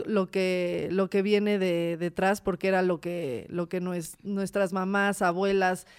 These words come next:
hicieron lo mejor que pudieron, pero saber que ahora hay muchísima información en la que podemos hacerlo un poco mejor, porque siempre la vamos a regar, ¿no?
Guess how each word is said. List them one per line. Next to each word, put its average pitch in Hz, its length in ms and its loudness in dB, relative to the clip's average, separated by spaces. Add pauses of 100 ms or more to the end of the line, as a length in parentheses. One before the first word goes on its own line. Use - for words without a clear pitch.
(220)
hicieron 233 400 2
lo 208 60 4
mejor 190 280 -2
que 208 140 2
pudieron, 196 460 2
pero 185 180 0
saber 196 300 0
que 226 100 2
ahora 214 240 6
hay 208 100 4
muchísima 214 640 0
información 185 880 0 (300)
en 196 120 0
la 202 120 2
que 214 100 2
podemos 277 380 2
hacerlo 226 600 4 (520)
un 339 120 4
poco 359 260 8
mejor, 277 360 8
porque 233 300 2
siempre 247 340 2
la 214 120 6
vamos 202 260 0
a 185 80 0
regar, 180 340 -4
¿no? 185 220 -8